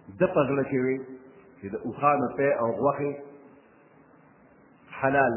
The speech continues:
دي. نو خدای حکم خو نه دی کړی چې خامخا یې وخوره. نو چې خامخا حکم نشته، نو نه به یې خورم. او عقیده به دا کړم چې حلال دي، خو خورم یې نه. نو په یهودیت به هم عمل کیږي او په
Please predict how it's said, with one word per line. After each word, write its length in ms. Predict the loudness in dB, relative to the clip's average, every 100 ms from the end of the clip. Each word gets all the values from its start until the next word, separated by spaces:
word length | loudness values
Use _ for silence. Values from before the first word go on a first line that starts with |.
| -2
دي. 120 | -8 -10 -20 -20 -20 -20
نو 80 | -18 -6
خدای 240 | -2 0 0 -2
حکم 260 | -2 -2 -4
خو 100 | -6
نه 100 | -4
دی 100 | -4
کړی 160 | -4 -8
چې 60 | -10 0
خامخا 580 | 4 6 4 0 6 6
یې 80 | 6 4
وخوره. 360 | 2 0 0 -2 -6 -18 -20 -20 -20 -20 -18
نو 60 | -14
چې 160 | -8 -8 -2
خامخا 580 | 0 2 0 4 8 8 6
حکم 280 | 4 4 2 0 -2
نشته، 320 | -4 -4 -6 -6 -14 -18 -12
نو 60 | -8
نه 180 | -6
به 100 | 0
یې 120 | 2 2
خورم. 220 | 2 2 0 -4 -12 -20 -20 -20 -20 -20 -20 -20 -20 -8
او 100 | 0 6 6
عقیده 320 | 4 2 4
به 100 | 4 6
دا 100 | 4
کړم 280 | 4 0 0
چې 60 | 0 2
حلال 320 | 4 4 0 0
دي، 100 | -2 -6 -14 -20 -20 -20 -20 -20 -16 -4
خو 120 | -4 2
خورم 220 | 2 4
یې 140 | 2 0
نه. 60 | -2 -4 -12 -20 -8
نو 80 | -6 0
په 60 | 2
یهودیت 640 | 4 4 2 4 2 2 4
به 60 |
هم 100 | 4
عمل 320 | 6 8 6 4 2
کیږي 340 | 2 2 0 -2 -8 0
او 80 | 0
په 60 | 2